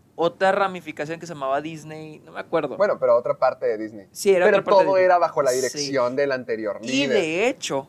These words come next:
Speaker 1: sí,
Speaker 2: Ajá.
Speaker 1: sí, y de hecho Toy Story dos iba a acabar así. Toy Story dos iba a salir directa a V H S, no iba a salir a
Speaker 2: ¿Te
Speaker 1: cines.
Speaker 2: imaginas que Toy Story dos no hubiera sido lo, lo que
Speaker 1: ¿Y sabes
Speaker 2: fue?
Speaker 1: quién se
Speaker 2: Yo fui
Speaker 1: puso
Speaker 2: a
Speaker 1: al
Speaker 2: verla
Speaker 1: pedo?
Speaker 2: así. ¿Quién?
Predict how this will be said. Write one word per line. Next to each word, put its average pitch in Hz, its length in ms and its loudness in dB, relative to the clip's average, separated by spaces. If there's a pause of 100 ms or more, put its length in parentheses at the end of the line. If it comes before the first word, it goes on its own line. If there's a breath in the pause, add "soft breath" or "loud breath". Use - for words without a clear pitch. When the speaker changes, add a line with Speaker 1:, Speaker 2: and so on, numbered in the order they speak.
Speaker 1:
sí, 156 300 -2
Speaker 2:
Ajá. 147 60 -2
Speaker 1:
sí, 151 280 -10 (240 soft breath)
y 196 100 -8
de 185 80 0
hecho 180 220 -4
Toy 233 300 0
Story 208 400 -2
dos 202 360 0
iba 156 180 -10
a 156 40 -10
acabar 127 300 -14
así. 127 320 -20 (440)
Toy 196 180 2
Story 226 320 -2
dos 202 240 -2
iba 165 200 -2
a 185 40 0
salir 147 400 -8 (160)
directa 147 800 -6 (120)
a 135 140 -8
V 127 140 -12
H 123 340 -16
S, 127 240 -20 (540)
no 151 120 -8
iba 156 180 -2
a 165 40 -6
salir 143 320 -8
a 143 40 0
Speaker 2:
¿Te 143 40 -10
Speaker 1:
cines. 185 280 -2
Speaker 2:
imaginas 208 540 -2
que 180 220 -4
Toy 170 160 -4
Story 220 240 -8
dos 220 180 0
no 208 140 -4
hubiera 214 200 -4
sido 214 280 -8
lo, 196 140 -4 (120)
lo 147 140 -2
que 147 140 -4
Speaker 1:
¿Y 156 40 -4
sabes 190 360 4
Speaker 2:
fue? 185 80 -8
Speaker 1:
quién 214 160 -2
se 220 140 -4
Speaker 2:
Yo 226 60 0
fui 233 80 -6
Speaker 1:
puso 254 120 6
Speaker 2:
a 247 40 8
Speaker 1:
al 240 60 8
Speaker 2:
verla 240 120 -4
Speaker 1:
pedo? 285 200 4
Speaker 2:
así. 220 240 -2 (260)
¿Quién? 120 200 -8